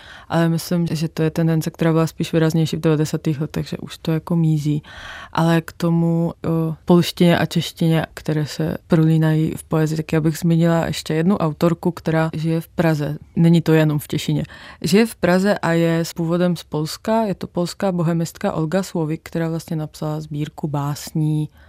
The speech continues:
v češtině. A nejsou to překlady. Je to polská autorka, která se rozhodla, že bude psát česky, protože dlouhodobě žije tady a nějak je jí ta čeština blízká a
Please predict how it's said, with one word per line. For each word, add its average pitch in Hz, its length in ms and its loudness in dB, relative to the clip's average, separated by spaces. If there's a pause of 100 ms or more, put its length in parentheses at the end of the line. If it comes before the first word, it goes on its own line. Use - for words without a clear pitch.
v - 100 -20
češtině. 156 640 -4 (500)
A 156 400 -2
nejsou 156 400 -4
to 143 240 -6 (120)
překlady. 139 460 -8
Je 139 80 -6
to 160 160 -4
polská 156 580 -2
autorka, 156 560 -6
která 151 280 -6
se 156 120 -4
rozhodla, 147 540 -4
že 160 140 -6
bude 147 240 -4
psát 147 340 -10
česky, - 440 -10 (380)
protože 151 500 -6
dlouhodobě 147 760 -4
žije 139 320 -4 (100)
tady 147 340 -2
a 143 280 -4 (440)
nějak 151 360 0
je 151 160 0
jí 147 80 -2
ta 151 240 -4
čeština 160 480 -2
blízká 143 540 -4 (160)
a 143 200 -4